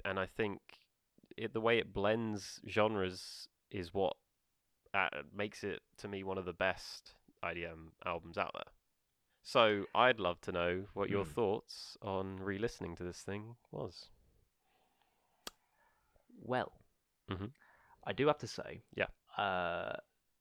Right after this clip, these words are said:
Speaker 2: right out the bat,
Speaker 1: Yep.
Speaker 2: I definitely did not give the love and attention this album deserved on my first listen.
Speaker 1: Cool. It's a good start.
Speaker 2: So I'm glad I listened to it again.
Speaker 1: Mm-hmm.
Speaker 2: Uh, and I do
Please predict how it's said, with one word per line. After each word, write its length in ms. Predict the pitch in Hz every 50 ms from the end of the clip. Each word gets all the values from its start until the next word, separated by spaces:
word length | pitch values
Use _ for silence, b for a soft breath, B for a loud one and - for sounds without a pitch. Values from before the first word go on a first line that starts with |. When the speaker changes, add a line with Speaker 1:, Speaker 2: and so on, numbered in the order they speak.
| _ _ -
Speaker 2:
right 440 | - 104 104 104 104 113 127 131 107
out 140 | 104 95 87
the 60 | -
bat, 280 | - 60 76 82 - _ - -
Speaker 1:
Yep. 120 | - - _ _ _ _ _ _ _ _ _ _ _ _ -
Speaker 2:
I 220 | 95 92 90 90 85 80 - _ _ _ -
definitely 520 | - 131 127 - - 131 123 120 117 110 -
did 140 | - 101
not 240 | 98 98 95 - - -
give 200 | 92 85 - -
the 80 | 95 87
love 500 | 82 80 80 85 95 120 - - - _ -
and 100 | 98 87
attention 560 | 78 - - - - 87 90 - - 95 101
this 140 | 95 90 -
album 220 | - - 82 80 80
deserved 420 | 85 78 - 78 78 80 82 -
on 80 | - 82
my 120 | 80 78
first 320 | 78 - - - - - -
listen. 260 | - - - - 143
Speaker 1:
Cool. 360 | - - 104 95 104 139 - - _ _ _ _ _ - -
It's 100 | - -
a 40 | -
good 140 | 101 87
start. 200 | - - 98 -
Speaker 2:
So 60 | 101 90
I'm 140 | 85 87 -
glad 320 | - 98 98 104 110 117 110
I 100 | 101 95
listened 300 | 92 92 - - 90 -
to 100 | - -
it 100 | - -
again. 220 | - - - -
Speaker 1:
Mm-hmm. 220 | - 110 98 95 92 107 - _ _ _ _ _ _ _ _ _ _ _ _ _ _ _ _ _ _ _ _ _ _ _ _ _ _ -
Speaker 2:
Uh, 380 | 85 87 87 87 85 85 80 - -
and 160 | - 98 98
I 80 | 92 92
do 640 | 92 92 117 120 120 120 117 113 110 107 104 101